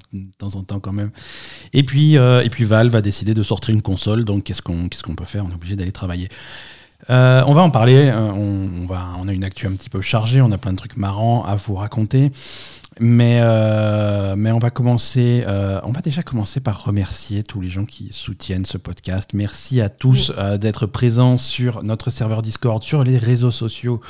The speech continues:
Speaker 1: euh, principalement Twitter, Facebook et Instagram, et merci à ceux qui, qui envoient des,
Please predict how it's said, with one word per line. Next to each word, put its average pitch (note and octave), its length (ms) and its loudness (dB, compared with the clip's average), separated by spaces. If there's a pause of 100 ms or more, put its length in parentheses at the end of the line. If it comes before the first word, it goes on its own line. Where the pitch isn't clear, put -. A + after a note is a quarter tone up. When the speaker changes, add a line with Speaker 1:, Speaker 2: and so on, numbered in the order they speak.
(640)
Speaker 1:
euh, F#2+ 600 0
principalement F#2+ 560 -4
Twitter, - 360 -8
Facebook F2+ 440 -10
et F#2 60 -2
Instagram, G#2+ 640 2 (100)
et G2 380 0
merci G2 400 -4
à F#2 40 -4
ceux - 240 -6
qui, F#2+ 600 -6
qui A#2 140 -4
envoient A#2+ 340 2
des, A#2 260 2